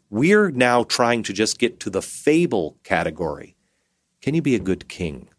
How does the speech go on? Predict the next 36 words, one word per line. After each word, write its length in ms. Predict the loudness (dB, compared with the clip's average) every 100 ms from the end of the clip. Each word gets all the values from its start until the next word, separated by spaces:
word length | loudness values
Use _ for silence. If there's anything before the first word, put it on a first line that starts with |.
| -2
Will 140 | 0 2
he 160 | 0
be 160 | -2 -2
a 80 | -2
just 640 | -6 -4 -4 -4 -6 -10
king? 480 | -8 -6 -6 -8 -18 _ _ _ _ _ _ _ _ _ _ _ _ _ _ _ -4
Justice 920 | 0 2 4 2 2 0 0 0 -2 _ _ _ _ _ _ -4
is 160 | 0
what's 180 | 2 2
happening 440 | 0 -2 -2 -6 -6
to 140 | -6
us. 240 | -6 -8 -12 _ _ -4
No 220 | 2 4
one's 280 | 4 0 -2
paying 420 | -4 -4 -4 -4
the 100 | -6
price 760 | -4 0 2 0 -2 -6 -8 _ _ _ _
for 200 | -8 -6
failed 580 | -4 -2 0 2 -2 -2
banking, 460 | -2 -2 -2 -6 -6
failed 580 | -4 -2 0 -2 -4
businesses, 640 | -2 0 0 0 0 0 -4
failed 600 | -4 -2 0 -2 -6 -4
marriage. 500 | 0 2 2 0 -4
Nobody 340 | 2 4 4
pays 220 | 2 0
a 40 | 0
price. 320 | 0 -2 -2 -8
It's 140 | -6 0
no 80 |
fault, 340 | 2 4 2 4
nothing. 380 | 0 0 -4 0
Don't 140 | 2
worry 140 | 4 2
about 180 | 2
it, 120 | -2